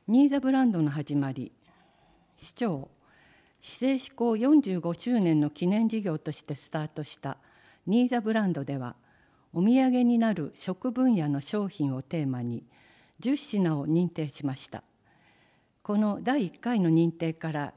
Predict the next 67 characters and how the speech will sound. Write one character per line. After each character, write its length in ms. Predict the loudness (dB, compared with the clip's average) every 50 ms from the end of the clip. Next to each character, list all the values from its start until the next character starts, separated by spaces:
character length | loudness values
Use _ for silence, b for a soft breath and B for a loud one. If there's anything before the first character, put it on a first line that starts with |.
| -12 -6
十 220 | -2 0 2 2
年 220 | 2 2 2 0
が 80 | 0 -4
経 180 | -6 -8 -10 -10
ち、 300 | -10 -12 -14 -14 -14 _ b b b b b b b
市 220 | -10 -4 0 2
民 280 | 2 4 4 4 2 2
や 240 | 0 -2 -6 -10 -14 _
市 200 | -10 -2 2 4
内 220 | 4 4 4 2
の 120 | 2 0 0
事 120 | -2 -4
業 160 | -4 -4 -4
者 180 | -4 -4 -2 -2
の 80 | 0
皆 240 | 2 2 0 0 -2
さ 160 | -4 -6 -8
ん 80 | -8 -8
か 160 | -8 -10 -10
ら 160 | -10 -10 -12 _ b b b b b b b b b b
第 280 | -2 0 0 0 0 2
二 180 | 2 2 0
回 280 | 0 -2 -2 0 2 2
の 140 | 2 2 2
認 180 | 2 2 2
定 240 | 0 -2 -4 -2 -2
を 80 | -2 -4
期 160 | -6 -10 -8
待 200 | -6 -4 -4 -6
す 120 | -8 -10
る 80 | -12 -10
声 240 | -8 -6 -6 -6 -6
が 120 | -6 -8 -10
高 280 | -12 -12 -10 -8 -6
ま 140 | -6 -6 -6
り、 180 | -8 -10 -14 -16 b b b b b b b b b b b
こ 140 | -4 -2 0
の 100 | -2 -2
度、 380 | -2 -4 -4 -4 -6 -6 -8 _ _ _
市 180 | -18 -14 -12 -12
政 320 | -8 -4 -2 -2 -2 -4
施 100 | -6 -10
行 260 | -8 -4 -4 -4 -4 -4
五 160 | -4 -4 -4
十 200 | -4 -4 -4 -4
五 120 | -4 -6
周 220 | -8 -6 -2 0 0
年 220 | 2 2 2 0
を 60 | -2
記 160 | -4 -2 -2
念 200 | 0 0 0 -4
し 120 | -6 -8 -12
て、 240 | -12 -10 -10 -12 b b b b b b b b b
新 240 | b -2 0 0 -2
た 180 | -2 -2 0 0
に 220 | 0 0 0 0
認 240 | 0 2 2 2 0
定 200 | 0 -2 -4 -4
す 160 | -4 -8 -8
る 80 | -8 -8
こ 160 | -8 -10 -10
と 120 | -10 -10
と 120 | -10 -10 -10
し 160 | -12 -10 -8
ま 120 | -8 -8
し 120 | -8 -10 -12
た。 160 | -14 -14